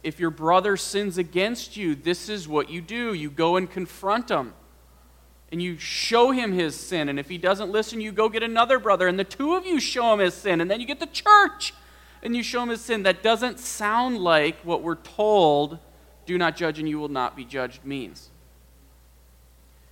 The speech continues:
It's because it's not only misused, but it's also cherry-picked,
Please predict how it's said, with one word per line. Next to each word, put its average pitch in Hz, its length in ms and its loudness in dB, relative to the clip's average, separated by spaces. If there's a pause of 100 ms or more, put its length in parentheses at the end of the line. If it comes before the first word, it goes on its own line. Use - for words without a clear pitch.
(140)
It's 117 120 -20
because 127 340 -10
it's - 280 -18 (180)
not 143 160 -2
only 151 200 0
misused, 143 560 -4
but 131 80 -10
it's 127 160 -10
also 127 280 -10
cherry-picked, 139 880 -6